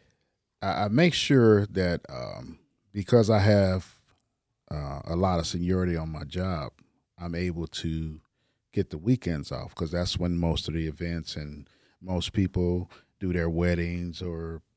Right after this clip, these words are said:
birthday parties or whatever. So I, I, I make sure that, uh, that I have the weekends off, and because I have the seniority that I have, I'm able to, if I need to, I can take a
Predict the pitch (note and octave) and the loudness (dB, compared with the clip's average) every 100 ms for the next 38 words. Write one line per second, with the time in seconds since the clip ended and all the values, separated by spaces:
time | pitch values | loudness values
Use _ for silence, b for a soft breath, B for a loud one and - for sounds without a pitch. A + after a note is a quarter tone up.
0 | _ G2+ F#2 F#2 E2+ - F#2+ F#2 F2+ E2 | _ -6 -4 -4 -6 -6 -8 -6 -6 -6
1 | F#2 F2 F#2 G2+ G#2+ F2+ E2 _ _ _ | -6 -4 -2 -2 -2 -4 -10 _ _ _
2 | _ - B2 G#2 G#2 A#2+ - A2 - A2+ | _ 0 2 4 2 0 -2 -8 -4 0
3 | D#3 E3 - D#3+ B2+ A2 G2 - F2+ F2+ | 2 0 0 2 4 4 0 -4 -2 -2
4 | F#2 F2 E2 D2+ F#2+ F2+ F2 G#2 E2+ F2 | -2 -4 -6 -10 -6 -4 -2 -2 -4 -4
5 | G2+ G#2 G#2+ G2+ F#2 G2 G2 F#2+ - _ | -4 -4 -4 -4 -4 -4 -4 -6 -12 _
6 | _ _ _ _ F#2 E2+ D#2+ D#2+ D#2 F#2+ | _ _ _ _ -8 -6 -8 -10 -12 -12
7 | - D3+ D3+ A2 F#2+ G2 F#2+ F2 E2+ - | 0 4 4 2 0 0 0 -2 -4 -10
8 | - F#2 - F#2+ F#2 G2+ F#2+ F2 E2 E2 | -16 -10 -8 -8 -4 -2 -2 -4 -6 -6
9 | D#2 D#2+ D#2 D2+ - F2+ E2+ F2+ F#2+ E2 | -6 -6 -8 -10 -14 -20 -12 -6 -6 -6
10 | E2+ - F2 E2+ E2 D#2 b b b E2+ | -12 -10 -6 -6 -8 -12 b b b -14
11 | - E2 F2+ G#2+ A2 G#2 - G#2+ G#2 G2+ | -10 -8 -4 -2 0 -2 -4 -2 -2 -6
12 | _ _ _ F2 E2+ D#2+ - G#2 F#2+ - | _ _ _ -16 -14 -14 -6 -2 -2 -4
13 | F2 E2+ E2+ | -6 -6 -10